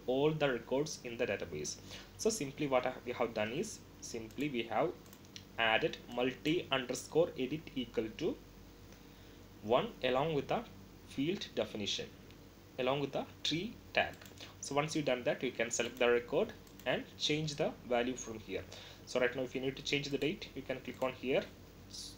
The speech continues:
choose another date. You can see, "Are you sure you want to perform the following update on the two records?" So using this, you can edit all the fields that is available in the tree view.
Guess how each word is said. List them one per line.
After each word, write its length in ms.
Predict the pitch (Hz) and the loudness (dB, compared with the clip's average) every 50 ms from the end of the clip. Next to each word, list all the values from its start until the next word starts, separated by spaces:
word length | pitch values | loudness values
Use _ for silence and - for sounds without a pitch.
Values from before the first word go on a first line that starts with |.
| - - - | -16 -12 -4
choose 240 | - 135 135 - | -2 -2 0 2
another 280 | 135 131 131 123 127 131 - - | 0 0 2 0 0 -2 0 0
date. 260 | 131 165 233 - - - - - - | 0 0 0 -4 -8 -14 -14 -12 -12
You 60 | 120 | -12
can 200 | 117 - 117 120 | -6 -4 -6 -4
see, 200 | 117 - 170 - - | -4 -4 -6 -4 -2
"Are 140 | - 120 117 | -2 0 0
you 100 | 123 127 | 0 -2
sure 300 | - - - 135 139 - | -2 -2 0 0 -2 -2
you 120 | - 120 | -2 -4
want 180 | 123 117 123 123 | -4 -4 -4 -6
to 60 | - | -8
perform 360 | - - 123 117 - - 131 | 0 0 0 2 2 -2 -4
the 100 | 139 160 | -4 -4
following 360 | - - - 120 107 113 131 139 - | -2 0 0 0 0 0 -2 -2 -4
update 420 | 113 113 110 107 123 123 156 151 - | -6 -6 -4 -2 0 0 0 0 -2
on 160 | - 123 120 120 | -6 -6 -4 -4
the 80 | 160 | -4
two 200 | 156 - 165 147 | -2 0 0 2
records?" 400 | 113 98 - - 85 85 - - - - - - - - | 2 0 -2 -2 -4 -4 -4 -8 -12 -12 -14 -14 -12 -8
So 180 | - - 202 247 - - - - - - - - - | -2 -2 -2 -2 -2 -8 -16 -20 -18 -18 -18 -8 -4
using 300 | 139 135 - 143 135 131 | -4 -2 -2 -2 -2 -2
this, 200 | 160 220 220 - | -2 -2 0 -2
you 80 | 135 131 | -4 -2
can 200 | - 135 151 151 - | 0 -2 -2 -2 0
edit 280 | 139 127 135 - - - - | -2 0 0 -2 -4 -4 -2
all 220 | - 135 143 147 | 0 2 2 2
the 140 | 160 160 170 | 2 2 2
fields 520 | 160 156 - - 123 92 92 107 - - - - - - - | 0 0 -2 -2 -4 -4 -4 -4 -6 -8 -12 -14 -18 -10 -4
that 180 | - 113 107 - | -4 -4 -2 -2
is 180 | 131 151 - - | -4 -6 -4 -4
available 480 | 120 117 110 117 113 113 113 139 156 185 - - - | -4 -2 -2 -2 -2 -2 -2 -2 -2 -4 -4 -8 -12
in 140 | 117 113 107 | -10 -6 -4
the 160 | 127 165 247 - - - - | -4 -4 -4 -6 -12 -10 -8
tree 200 | - - 147 113 | -4 -2 -2 -2
view. 180 | 87 80 76 | -2 -6 -10